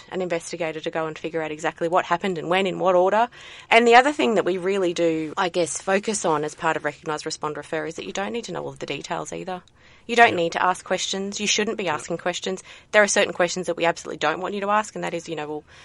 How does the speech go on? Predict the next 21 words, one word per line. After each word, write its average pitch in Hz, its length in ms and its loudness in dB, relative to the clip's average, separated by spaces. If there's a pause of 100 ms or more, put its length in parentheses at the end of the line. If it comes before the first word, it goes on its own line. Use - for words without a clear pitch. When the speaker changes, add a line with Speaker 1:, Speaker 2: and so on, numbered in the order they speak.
(120)
Speaker 1:
the 202 80 2
why 160 300 8
type - 240 -2
questions. 165 360 -6
Well, 170 140 -2
why 175 220 8
were 180 80 -2
you 175 160 -4
there? 143 360 -6
Why 160 300 4
did 170 160 -6
you 165 40 -6
go 147 140 -2
home 139 220 -10
so 147 160 -10
late? 143 260 -4
Why 170 260 4
were 190 60 -2
you 180 140 -6
wearing 139 340 -6
that? 143 260 -2